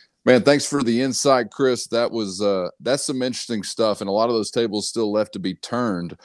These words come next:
So you'll wanna stick with us throughout the offseason here on Locked On Texas Tech as we, uh, see some of these decisions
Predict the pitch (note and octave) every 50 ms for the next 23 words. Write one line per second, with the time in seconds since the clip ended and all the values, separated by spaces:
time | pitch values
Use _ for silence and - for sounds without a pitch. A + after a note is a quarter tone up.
0 | - - _ _ _ _ _ - - B2+ A#2 G#2+ G2+ F#2+ G#2 G2+ A2 G#2 G2 -
1 | - - A#2 G2+ - F#2+ G2+ F2 F#2 F2+ - - F#2 E2 F#2 F#2 - F#2 F2+ F2
2 | F2+ F#2 F2 - - - F2+ E2 D#2 E2 E2 F#2 F#2 F2+ E2+ E2 E2+ F2 F2 E2
3 | - F2+ F2 E2 - - F#2+ F2 - - F2+ E2 - - G#2+ F2+ F2 D#2 - E2
4 | D#2 D#2+ E2 F2 F2+ F2 D#2+ - - - _ _ _ _ _ _ _ - F2 F2
5 | E2+ - - A2 A2 G#2 - - A2 G#2+ G2+ F#2+ G#2 G#2 F#2 - G2 F#2+ - -
6 | - A2+ A2 G2+ G2+ G#2+ G#2+ G#2 G#2 -